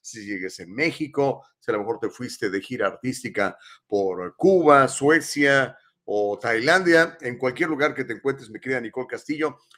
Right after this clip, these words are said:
te mandamos un abrazo con mucho cariño. Y bueno, estamos ya para empezar el primer programa del año dos mil veintitrés. Hoy es tres de enero del año dos mil veintitrés, es martes, para más señas.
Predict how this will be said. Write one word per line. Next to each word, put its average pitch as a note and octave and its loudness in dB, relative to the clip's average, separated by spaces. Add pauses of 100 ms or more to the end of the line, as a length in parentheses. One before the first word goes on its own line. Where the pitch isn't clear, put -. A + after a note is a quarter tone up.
(120)
te B2 -4
mandamos C3+ -4
un D3 0
abrazo B2+ 0
con A2 -10
mucho B2 -12
cariño. F#2+ -8
Y F#2 -12
bueno, A3 6 (460)
estamos F3 0
ya G3 4
para F3+ 4
empezar D3+ -2
el D#3+ -6
primer C3+ -4
programa C3 0
del A2 -2
año C3+ 0
dos G#2 -6
mil C#3+ -6
veintitrés. A2 -2 (120)
Hoy G3 4 (120)
es D#3+ -2 (140)
tres - 0
de A2+ 0
enero C#3 -4
del G2 -6
año C3 -4
dos F#2 -14
mil A#2+ -10
veintitrés, G#2+ -2 (220)
es G#2+ -10
martes, F#3 0 (160)
para G2 -4
más C3 -2
señas. F#3 -2